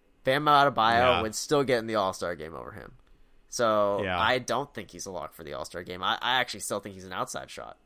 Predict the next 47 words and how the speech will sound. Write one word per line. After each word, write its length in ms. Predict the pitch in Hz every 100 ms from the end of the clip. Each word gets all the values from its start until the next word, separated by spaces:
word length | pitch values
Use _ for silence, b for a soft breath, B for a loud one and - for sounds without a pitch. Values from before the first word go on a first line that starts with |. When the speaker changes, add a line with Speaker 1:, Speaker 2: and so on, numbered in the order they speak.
| _ _ _
Speaker 1:
But 240 | 104 80 - _ _
he's, 280 | - 139 160
Speaker 2:
Outside 360 | 90 - 98 90
Speaker 1:
he's 60 |
Speaker 2:
shot? 240 | - 98 107
Speaker 1:
been 120 | 147
playing 360 | - 160 160 135
very 240 | 131 127
well. 380 | 110 101 80 - _ _ _ -
He's 200 | 135 123
a 40 |
good 240 | 104 147 147
player, 480 | 127 110 92 82 - b b b _
but 60 | 120
he's 100 | 123
not 180 | 139
quite 260 | - 120 110
there 180 | 107 98
yet. 260 | 82 80 - _ _ _ _ _ - - _ _
Speaker 2:
Yeah, 300 | 107 98 92
there's 240 | 87 117 147
some 160 | 180
good 240 | 127 151 127
guards 380 | 147 160 160
in 80 | 127
the 80 | 110
league. 340 | 95 95 92
You 80 | 95
got 240 | 98 92 -
Donovan 460 | 95 101 98 95
Mitchell. 480 | 110 113 113 101 101
What 320 | 90 92 90
you 80 | 95
got? 360 | 92 85 90 -
Who 140 | 104
else? 200 | 101 -
You 100 | 104
got 200 | 98 90
Tyrese 140 | - 104
Speaker 1:
Right. 120 | 95
Speaker 2:
Halliburton, 720 | 95 98 101 98 95 101 95 95
Speaker 1:
You 100 | 92
got 60 | 87
Jaylen 160 | 82
Speaker 2:
Kyrie 120 | 107 120
Speaker 1:
Brown, 480 | 120 113 113 113 107
Speaker 2:
Irving, 360 | 113 117 123